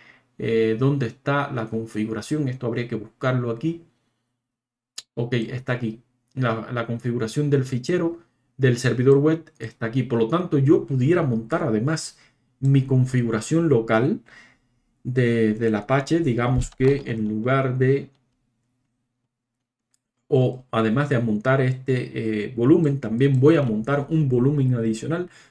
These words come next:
donde yo tengo mi configuración del servidor web Apache y la monto donde, la monto aquí en este,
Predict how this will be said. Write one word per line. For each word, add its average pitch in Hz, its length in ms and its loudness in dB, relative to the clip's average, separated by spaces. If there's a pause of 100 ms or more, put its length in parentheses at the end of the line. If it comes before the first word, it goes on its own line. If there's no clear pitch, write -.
(180)
donde 123 280 4
yo 127 140 -2
tengo 147 300 2
mi 131 180 2
configuración 117 680 -4
del 117 160 -2
servidor 117 520 0
web 139 400 2
Apache 151 540 -6 (600)
y 165 220 0
la 117 220 0
monto 139 420 2
donde, 156 360 -2
la 107 120 -4
monto 127 540 -4
aquí - 580 -6
en 117 220 -8
este, 127 440 -8